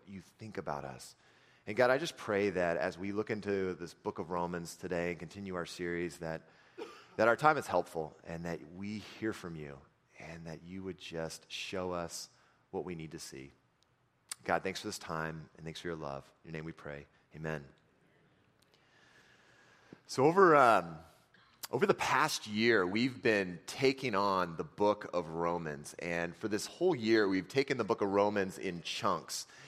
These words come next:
And when I first heard that we were doing this series, I was just excited for us as a church because I really think the book of Romans is just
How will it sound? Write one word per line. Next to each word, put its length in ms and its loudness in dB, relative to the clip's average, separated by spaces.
And 360 2
when 160 0
I 80 4
first 540 0
heard 520 2
that 200 4
we 120 0
were 180 0
doing 340 0
this 120 -2
series, 640 0
I 80 6
was 180 2
just 220 -8
excited 640 2
for 160 0
us 240 0
as 160 -6
a 60 -8
church 420 -6
because 300 -4
I 100 4
really 220 4
think 360 0
the 80 2
book 280 2
of 140 0
Romans 560 0
is 300 -6
just 420 -6